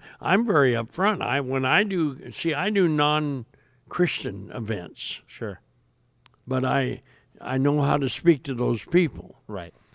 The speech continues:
Speaker 1: And I, I'm very upfront with them. I spoke to a large crowd of forty-nine thousand people at a conference, and who knows how many religions were in there.
Speaker 2: Yeah, no doubt.
Speaker 1: And I said, "Some of you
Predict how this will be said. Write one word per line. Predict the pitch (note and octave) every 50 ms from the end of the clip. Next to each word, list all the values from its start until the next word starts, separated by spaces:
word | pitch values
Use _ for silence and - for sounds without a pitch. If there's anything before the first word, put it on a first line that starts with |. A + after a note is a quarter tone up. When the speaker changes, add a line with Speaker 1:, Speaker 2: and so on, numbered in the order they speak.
| - _ _ - -
Speaker 1:
And | A2+ A#2+ A#2 A#2
I, | A2+ B2 C#3 C#3+
I'm | C3 A#2 A#2+ A#2+ B2 B2 B2
very | B2 B2+ C3 C#3 C#3+
upfront | D3 C#3 - - F3 G3+ B3 C#4+
with | C#4+ B3 E3+
them. | - - - - _ _ _ _ _ _ _ _ _ _ _ _
I | - G#2+ A#2+ C3+ C#3 C3+
spoke | B2 - - D3 D3 C#3+ C3 -
to | - C#3+ C#3+ C#3+ C3+ B2 A2 - _ _ _ _ _ _ _ _ _ _ - -
a | -
large | A#2 A#2 A#2 B2+ C#3+ D3 D3+ D3 B2 -
crowd | - - D3+ C#3+ C#3 D3 D#3+ D#3
of | B2 -
forty-nine | - C3+ C3+ C#3 C#3 C3+ C3+ C3+ C3+ C3+ C#3 C#3 C3 A2+
thousand | C#3+ C3+ C3+ C#3 C#3+ C3+ G#2 B2+ B2+ A#2+ A2+
people | C#3+ C#3+ C#3+ C#3 C#3 C3+ B2+
at | B2+ A#2+
a | A#2 G#2
conference, | - C#3 C3+ C3+ C#3+ C#3+ - - F3+ F#3 F3+ - - - - - _ _ _ _ _ _ _ _ _ _ _ _ _ _
and | - - A2+ A2+ A2+ A2+ A2 G#2+
who | G2+ G#2+ D3 D3+
knows | D#3 D#3 D#3 E3+ E3+ D#3+ C#3+ B2
how | B2 B2 C3
many | C3+ C3+ C3+ C3+ C3 B2+ A#2+ A#2
religions | A2+ G#2+ A2 A#2 B2 B2+ C3 C3+ C3+ C3 A#2+ A#2 B2 B2+ B2+ A#2+ A2+
were | A#2 B2 C3 B2+ B2+ B2
in | B2 B2+
there. | C3 D3+ F3+ F#3+ D3 A2+ - A2+
Speaker 2:
Yeah, | A2+ A#2 A#2
no | A2+ A2+
doubt. | G#2+ A#2 A#2 A2+ G#2 - _ - _ _ _
Speaker 1:
And | - A#2+ B2 B2+
I | B2 C3+ C3+
said, | B2+ - D3+ C#3 C3 B2 A#2+
"Some | G#2+ - - C3+ C#3 C#3
of | C#3+ C#3+ C#3+ C#3
you | C#3+ C#3+ C#3+ C3+ C3+ B2+ A#2+ A2+ A2+ -